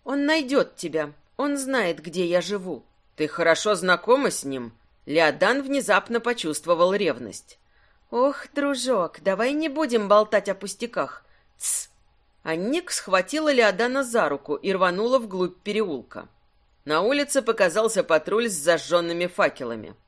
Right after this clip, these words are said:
Леодану казалось, что дарнатские солдаты должны слышать стук его сердца, так оно колотилось. Когда патруль наконец исчез в конце улицы, девушка сказала:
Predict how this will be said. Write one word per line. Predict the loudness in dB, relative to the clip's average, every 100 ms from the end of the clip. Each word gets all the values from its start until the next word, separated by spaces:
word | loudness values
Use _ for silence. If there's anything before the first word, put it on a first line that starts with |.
| _ _ _ -2
Леодану | 2 4 4 4 4
казалось, | 4 4 6 4 2 0 -8 _ _
что | -10 -2
дарнатские | 2 4 4 2 0 -2 -6
солдаты | -2 2 2 2 0 2 0
должны | 2 0 0 -2 -2
слышать | -2 -4 -4 -6
стук | -6 -6 -6
его | -4 -4
сердца, | -4 0 0 0 -6 -8 -8 0
так | 0 2
оно | 2 2
колотилось. | 0 2 2 2 -4 -8 -8 -16 -20 _ _ _
Когда | -4 4 4
патруль | 6 4 4 0
наконец | 0 -4 -2 -2 -4 -4
исчез | -6 -2 -2
в | -2
конце | -2 -2 -2 -2
улицы, | 0 -2 -2 0 0 -4 -12
девушка | 0 0 2 -2 -6
сказала: | -8 -4 -4 -2 -4 -6